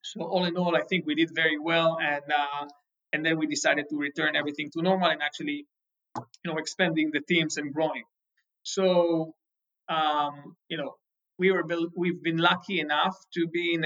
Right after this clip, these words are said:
in the, in the right, I would say, industry, uh, with the right solutions. But again, we did our, the, the necessary, the necessary, uh, uh, uh, steps in order to make sure that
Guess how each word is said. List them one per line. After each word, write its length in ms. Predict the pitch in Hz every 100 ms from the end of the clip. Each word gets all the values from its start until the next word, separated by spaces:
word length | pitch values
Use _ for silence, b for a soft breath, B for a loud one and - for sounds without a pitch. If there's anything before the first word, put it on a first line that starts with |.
| -
in 160 | 160
the, 200 | 151 147 -
in 140 | 165
the 140 | 151 147
right, 320 | 156 160 160
I 80 | 151
would 160 | 147 147
say, 200 | 170 151
industry, 760 | 147 165 160 - 165 165 196 180
uh, 120 | 151
with 160 | 151 165
the 80 | 165
right 300 | 156 156 165
solutions. 720 | 202 180 165 165 175 226 - _ _
But 120 | - 151
again, 300 | 170 214 156
we 120 | 156
did 240 | 156 208
our, 200 | 185 165 - 160
the, 120 | 160
the 80 | 151
necessary, 920 | 151 180 190 - 170 156 151 147 147 -
the 80 | 151
necessary, 800 | 170 175 - 170 156 151 147 147 147
uh, 60 |
uh, 40 | 151
uh, 580 | 143 - 151 147 156
steps 600 | - - 254 175 - - - _ _ -
in 120 | 160
order 220 | 165 160 160
to 100 | 165
make 220 | 160 165
sure 280 | - 233 190
that 100 | 160